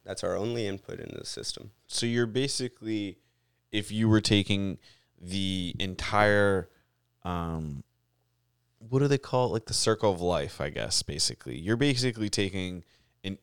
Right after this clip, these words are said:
Speaker 2: ecosystem, the entire world, and
Speaker 1: Yeah.
Speaker 2: you're reducing it into the most simplest of forms where you have a
Speaker 1: I'd say most modern.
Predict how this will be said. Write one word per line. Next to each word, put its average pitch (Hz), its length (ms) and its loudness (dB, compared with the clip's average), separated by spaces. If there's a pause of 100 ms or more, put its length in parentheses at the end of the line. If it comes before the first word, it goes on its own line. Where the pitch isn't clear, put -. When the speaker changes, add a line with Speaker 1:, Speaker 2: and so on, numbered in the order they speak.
Speaker 2:
ecosystem, 104 840 4
the 90 100 -2
entire 123 420 6
world, 92 480 2
and 92 180 -2
Speaker 1:
Yeah. 95 80 -4
Speaker 2:
you're 92 400 -2 (320)
reducing 139 640 2
it 127 160 2
into 107 360 -2
the 98 180 -2
most 110 480 2
simplest 165 920 0
of 139 120 -2
forms 104 520 -4
where 92 100 -6
you 92 180 -6
have 90 280 0
a 85 80 2
Speaker 1:
I'd 107 160 4
say 110 140 2
most 95 300 2
modern. 92 540 -2